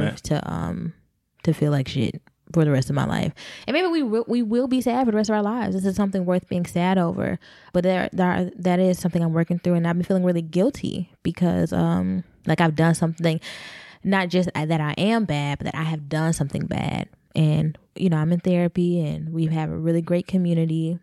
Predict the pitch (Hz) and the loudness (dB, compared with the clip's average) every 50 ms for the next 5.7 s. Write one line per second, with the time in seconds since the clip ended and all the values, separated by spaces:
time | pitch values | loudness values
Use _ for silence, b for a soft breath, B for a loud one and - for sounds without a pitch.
0 | _ - - 185 175 175 170 180 180 170 156 165 170 170 170 - 185 175 170 180 | _ -2 0 0 2 2 2 2 2 2 2 0 0 0 0 -2 -2 -2 2 2
1 | 170 156 156 151 156 160 - - - 147 156 - 165 - 165 165 165 165 - - | 2 2 0 -2 -2 -4 -4 -2 -2 -2 0 0 0 2 2 2 0 0 -2 -4
2 | 165 - 160 - - 160 165 165 160 156 160 156 160 151 160 156 156 156 160 160 | -4 -2 -2 -2 0 0 2 2 2 2 0 0 0 0 0 0 0 2 2 2
3 | - 160 156 160 - B B B B B B 180 175 170 156 160 165 160 160 - | 2 0 0 0 -2 B B B B B B 0 0 0 0 0 0 0 0 -2
4 | - - 160 160 160 160 156 156 156 - - 175 175 170 160 151 151 151 151 - | -4 -4 0 0 0 0 0 -2 -4 -2 0 0 2 2 2 0 0 0 -2 -4
5 | - 160 156 - - 196 - - - 170 165 151 - - | -4 -4 -2 0 0 0 0 0 0 2 2 2 0 -2